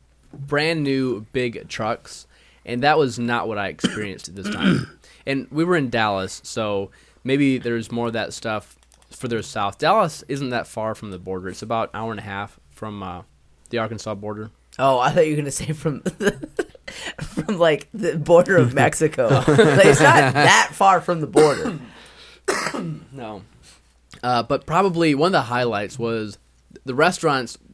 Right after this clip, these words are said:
Speaker 1: were delicious. There was tons of options, and probably my favorite place was, uh, called Velvet Taco, and th-, they have a huge assortment of tacos. We had,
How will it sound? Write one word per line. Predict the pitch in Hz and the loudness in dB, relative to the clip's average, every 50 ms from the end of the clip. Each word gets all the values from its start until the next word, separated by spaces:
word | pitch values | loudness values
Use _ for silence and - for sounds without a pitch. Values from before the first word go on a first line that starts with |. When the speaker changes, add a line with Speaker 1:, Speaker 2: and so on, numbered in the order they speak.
| _ _ | _ _
Speaker 1:
were | 127 123 120 | -4 -4 -4
delicious. | 107 110 101 95 90 - - 69 - | -2 -4 -6 -6 -8 -8 -10 -12 -10
There | - 107 | -8 -8
was | 104 104 107 - _ | -8 -8 -12 -18 _
tons | - - - 156 160 165 165 151 139 | -20 -8 -4 -2 -2 -2 -2 -4 -4
of | 135 117 | -4 -2
options, | 101 98 98 104 104 - - 110 110 107 107 98 - _ _ _ _ _ - | -2 -2 -2 -4 -6 -10 -14 -12 -12 -12 -14 -16 -18 _ _ _ _ _ -18
and | 113 | -8
probably | - 143 143 147 135 | 0 0 0 0 0
my | - - - _ _ _ | -6 -12 -20 _ _ _
favorite | - 131 131 123 117 _ | -4 -2 -2 -2 -6 _
place | - 113 110 113 110 - - - _ _ - _ _ _ _ | -6 -4 -4 -4 -6 -8 -14 -20 _ _ -20 _ _ _ _
was, | 117 117 117 104 | -4 -4 -4 -2
uh, | 110 104 | -4 -6
called | 98 - 110 101 98 | -4 -6 -8 -8 -8
Velvet | 101 107 110 110 110 - | -6 -6 -6 -6 -6 -8
Taco, | - - 104 98 104 - 110 107 107 107 _ _ _ _ _ _ _ _ _ _ _ _ | -6 -6 -6 -6 -4 -6 -8 -8 -8 -10 _ _ _ _ _ _ _ _ _ _ _ _
and | 113 110 107 104 104 95 - _ _ _ _ _ | -8 -8 -6 -8 -8 -12 -14 _ _ _ _ _
th-, | - 110 | -14 -6
they | 127 143 139 | -4 -2 -2
have | 143 139 131 120 117 113 95 _ _ | 0 0 0 -2 -2 -4 -8 _ _
a | - 104 | -18 -18
huge | - - - - - - - 202 180 151 127 120 - | -18 -20 -20 -20 -20 -10 -6 -4 -2 -2 -4 -4 -6
assortment | 104 98 - - 113 98 101 101 95 | -10 -12 -8 -8 -8 -8 -6 -10 -12
of | 85 - | -12 -12
tacos. | - 98 92 92 90 - 92 92 95 - | -10 -8 -8 -8 -10 -10 -14 -14 -10 -6
We | 120 123 127 | -4 -4 -2
had, | 127 117 110 | -2 -4 -6